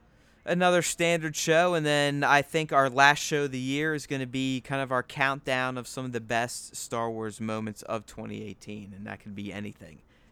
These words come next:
It could be comic books, movies, games, you never know. So please, hopefully, if you're new, you dug it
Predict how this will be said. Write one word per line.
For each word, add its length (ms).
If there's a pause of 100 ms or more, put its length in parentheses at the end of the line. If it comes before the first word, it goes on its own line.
(100)
It 40
could 120
be 380
comic 360
books, 260
movies, 680 (340)
games, 840
you 200
never 240
know. 340 (400)
So 440
please, 720 (280)
hopefully, 460
if 120
you're 120
new, 500 (420)
you 140
dug 380
it 220